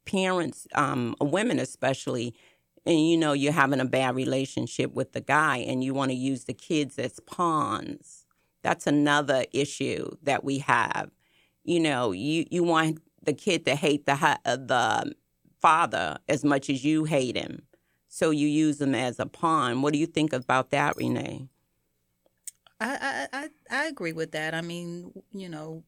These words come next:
Speaker 2: women do that. I mean, this mo-, in this generation, I should say, it's, it's definitely, um, occur-,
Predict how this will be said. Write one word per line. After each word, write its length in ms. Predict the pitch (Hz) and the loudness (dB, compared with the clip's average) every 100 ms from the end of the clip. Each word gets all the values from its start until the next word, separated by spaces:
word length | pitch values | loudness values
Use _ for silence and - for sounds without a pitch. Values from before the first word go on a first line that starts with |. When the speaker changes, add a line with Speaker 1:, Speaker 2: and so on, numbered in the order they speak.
| - | -12
Speaker 2:
women 380 | 185 196 185 | -10 -8 -10
do 240 | 180 165 160 | -10 -8 -6
that. 160 | 156 | -6
I 60 | 160 | -6
mean, 260 | 165 165 170 | -6 -6 -6
this 240 | 180 - | -8 -8
mo-, 220 | 165 165 180 | -8 -8 -8
in 200 | 170 175 | -8 -6
this 280 | 185 - - | -8 -10 -14
generation, 720 | 165 175 156 151 175 170 165 | -8 -6 -6 -4 -4 -6 -10
I 100 | 156 | -10
should 180 | 151 - | -10 -14
say, 360 | - 160 156 | -10 -6 -4
it's, 180 | 160 165 | -6 -8
it's 200 | - 170 | -12 -10
definitely, 680 | - 175 - 170 156 151 156 _ _ _ _ - | -6 -8 -8 -10 -8 -10 -14 _ _ _ _ -10
um, 480 | 160 156 151 147 - _ _ _ _ _ _ - - | -6 -6 -8 -10 -16 _ _ _ _ _ _ -12 -8
occur-, 400 | 170 - 175 | -6 -6 -6